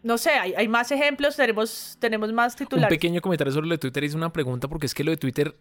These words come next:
Speaker 2: esas, esas, esas, esos, eh, lineamientos, esas reglas de Twitter, pues son una cosa muy complicada y, y yo, eh, especialmente siento a Twitter muy inseguro respecto a cómo actúa cuando esas cosas ocurren. Y me pregunto si Twitter,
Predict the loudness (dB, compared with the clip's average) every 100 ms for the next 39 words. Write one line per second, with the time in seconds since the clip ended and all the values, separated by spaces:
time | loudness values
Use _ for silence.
0 | _ -4 0 0 0 0 2 0 -2 -4
1 | -2 -2 -2 -4 -8 -12 -14 -12 -8 -6
2 | -4 -2 0 0 0 -2 -2 -4 -2 -2
3 | 0 0 0 -4 -4 -6 -6 -8 -10 _
4 | -20 -20 -20 -12 -2 0 0 -4 -4 -2
5 | -2 -2 -2 -4 -2 0 0 0 -2 -6
6 | -8 0 4 4 2 _ -16 -12 -6 -2
7 | -2 -2 -2 -2 -4 -4 -2 -4 -4 -4
8 | -4 -4 -2 0 0 2 0 0 -2 2
9 | 2 2 -2 -6 -6 -4 -4 -6 -6 -6
10 | -4 -4 -2 0 0 -2 -6 -6 0 4
11 | 4 2 0 -2 -2 -2 -2 -4 -4 -4
12 | -4 -4 0 2 2 0 -2 0 0 0
13 | -2 -4 -4 -6 -2 -4 -4 -4 -4